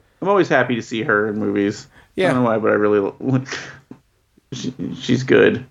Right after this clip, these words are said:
Speaker 2: Yeah. She's a good actress.
Speaker 1: And,
Speaker 2: Um,
Speaker 1: and she always plays, like,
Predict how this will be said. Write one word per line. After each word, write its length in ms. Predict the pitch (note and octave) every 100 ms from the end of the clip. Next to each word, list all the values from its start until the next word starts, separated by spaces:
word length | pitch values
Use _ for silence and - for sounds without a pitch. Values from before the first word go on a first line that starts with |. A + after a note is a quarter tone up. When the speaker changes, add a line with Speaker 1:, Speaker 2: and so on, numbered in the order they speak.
| _ -
Speaker 2:
Yeah. 220 | D3 F#3 - _ _ _ _ -
She's 360 | - A2 B2
a 40 | C3
good 160 | C3
actress. 460 | D3 D3 G2 F2+ - _ _ _ -
Speaker 1:
And, 120 | A#2+
Speaker 2:
Um, 160 | B2+ A2+
Speaker 1:
and 100 | B2+
she 140 | -
always 420 | - C#3 E3+ G3+ -
plays, 500 | - C#3+ C3+ C#3 B2+
like, 500 | A2+ G2 F2+ -